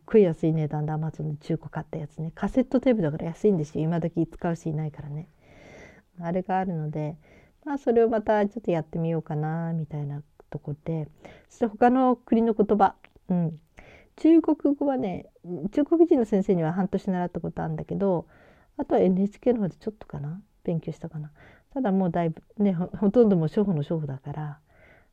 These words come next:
それは今ね、あの、YouTubeという見方があったと思って、もう好きに、その時、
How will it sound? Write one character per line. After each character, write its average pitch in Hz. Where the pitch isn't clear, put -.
そ 277
れ 262
は 247
今 208
ね、 180
あ 165
の、 151
YouTube 190
と 175
い 156
う 151
見 151
方 165
が 175
あ 180
っ 175
た 151
と 147
思 165
っ -
て、 -
も 269
う 151
好 -
き 294
に、 165
そ 214
の 214
時、 208